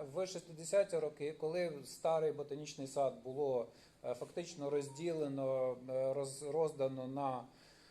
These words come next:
частини, е, було передано, переведено до, переведено до, е, ц-, Умані.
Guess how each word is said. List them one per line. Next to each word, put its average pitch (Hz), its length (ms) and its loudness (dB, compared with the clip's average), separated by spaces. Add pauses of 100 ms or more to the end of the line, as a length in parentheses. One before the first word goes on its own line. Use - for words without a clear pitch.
(260)
частини, 240 1000 2 (280)
е, 156 400 4
було 190 720 2
передано, 196 1000 2 (360)
переведено 185 840 2
до, 170 420 6 (640)
переведено 175 640 0
до, 165 760 4
е, 135 560 -4 (840)
ц-, - 760 -14
Умані. 107 440 -8